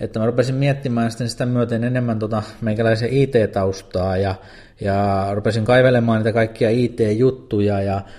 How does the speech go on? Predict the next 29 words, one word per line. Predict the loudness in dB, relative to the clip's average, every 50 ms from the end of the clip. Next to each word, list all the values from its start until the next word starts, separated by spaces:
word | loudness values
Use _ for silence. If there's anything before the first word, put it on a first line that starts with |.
| -20 -20 -14 -10
tässä | -8 -6 -4 0
nyt | 0
on | 2 2
ollut | 2 2
ihan | 2 2 2
mielenkiintoinen, | 2 2 2 2 0 0 0 0 0 2 0 0 0 0
on | 0 0
niitäkin | 0 2 2 0 0 0 -2
nyt | -2 -2 0
viitisen | 2 2 4 4 2 2 2
kappaletta | 2 0 -2 0 0 0 0 0 -2 -4
tehnyt | -4 -2 -2 -2 -2 0 0
niinku | 0 -2 -2 -2 0 0
I | 2 2 2
T-firmoille | 4 4 2 2 2 2 2 2 4 4 4 4 4 4 4 4
ja | 4
I | 4 4 2 2
T-tilaisuuksissa | 2 2 0 0 0 0 0 2 4 4 4 4 2 0 -2 -4 -4 -4 -2 -2 -2 -2 -2 -4 -4 -4 -4 -6 -14 -20 -20 -20 -20 -20 -20 -20 -10 -4
niin | -2 -2 0 2
kun | 2 2 2 2 -2 -4 -10 -20 -8 -2
enemmän. | 0 2 4 4 4 4 4 2 2 2
Ja | 2 2 2 2 0 0
sit | -2 -2 0
kun | 0 2 2
on | 4 2
ollut | 2 0
semmonen | 0 -2 -2 -2 0 0 0
oikein | 0 0 -2 -2 0
niinku | 0 0 2 2 0